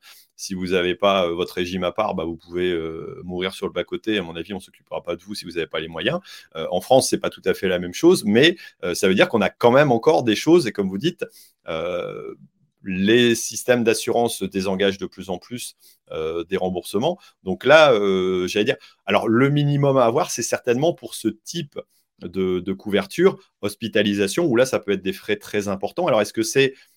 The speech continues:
un peu dans les bases de toutes les complémentaires santé, euh, mutuelles qu'on peut avoir, quoi ?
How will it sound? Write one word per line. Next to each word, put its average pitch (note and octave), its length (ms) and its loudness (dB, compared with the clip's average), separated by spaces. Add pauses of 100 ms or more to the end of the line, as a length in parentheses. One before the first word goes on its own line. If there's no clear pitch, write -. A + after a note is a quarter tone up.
(160)
un G#2+ 120 -4
peu D3 140 2
dans B2+ 120 4
les A2+ 140 4
bases C3+ 280 4
de G#2+ 120 -2
toutes A2+ 300 -14
les G#2 400 2
complémentaires G#2 600 -4
santé, A#2+ 540 -2
euh, F2 680 -4
mutuelles G#2+ 360 -6
qu'on G2+ 140 -8
peut F#2+ 140 -2
avoir, F2+ 440 -4
quoi ? E2 160 -16